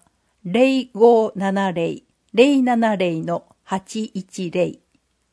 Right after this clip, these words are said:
労働保険への加入について。労働保険とは、労災保険と雇用保険の総称で、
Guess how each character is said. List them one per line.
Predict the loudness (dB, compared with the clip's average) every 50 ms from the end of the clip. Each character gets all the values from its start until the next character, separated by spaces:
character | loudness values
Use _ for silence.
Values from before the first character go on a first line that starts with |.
| _ _ _ _ _ _ _ _ _ _ _ _ _ _ _ _ _ _ _ _ _ 0
労 | 4 4 4 4 2
働 | 0 0 0 0 0
保 | 0 -2 -4
険 | -2 0 0 0 0 0
へ | 0 -2
の | -2 -4 -6 -8
加 | -4 0 2 2
入 | 4 4 4 4 2
に | 2 -2 -4
つ | -6 -8 -6 -6
い | -6 -6
て。 | _ -10 -12 -12 -12 _ _ _ _ _ _ _ _ _ _ _ _ _ _ _ _ _ _ -2
労 | 2 4 4 4 4
働 | 2 2 2 2 2
保 | 2 0 -2
険 | 2 2 2 2 2 -2
と | -4 -6 -4 -4
は、 | -4 -6 -8 -10 _ _ _ _ _ _ _ 2
労 | 6 6 6 6 4
災 | 0 0 2 2 2
保 | 2 0 -2
険 | 0 0 -2 0 0 -4
と | -4 -4 -4 -4 -4 _ _
雇 | 0 2 2 2
用 | 4 4 2 2
保 | 0 0 -2
険 | -2 -2 -2 -2
の | -2 -4 -6
総 | -6 -4 -2 -2 -2 -2
称 | -4 -4 -4 -4 -4 -4
で、 | -8 -10 -12 -12